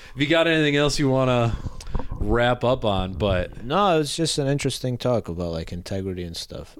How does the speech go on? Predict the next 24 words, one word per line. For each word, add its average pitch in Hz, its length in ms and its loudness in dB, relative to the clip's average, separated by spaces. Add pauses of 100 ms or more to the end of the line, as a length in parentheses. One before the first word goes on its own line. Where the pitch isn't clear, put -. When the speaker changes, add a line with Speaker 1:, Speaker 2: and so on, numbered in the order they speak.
(140)
Speaker 2:
I, 117 140 2
I 123 240 0
will 151 180 2
say, 131 240 0
I 117 100 2
don't 156 120 2
know 160 100 2
if 131 120 -4
you've 135 180 -2
ever 123 180 0
had 107 180 0
this 101 140 -4
breaking 98 460 -4
point 87 300 -6
where 85 280 -6 (560)
I, 104 180 -2
I 104 160 0
remember 131 360 2
before 107 380 0
the 117 80 0
pandemic, 110 580 -4
I 104 160 0
tried 104 460 -2
to, 92 280 -6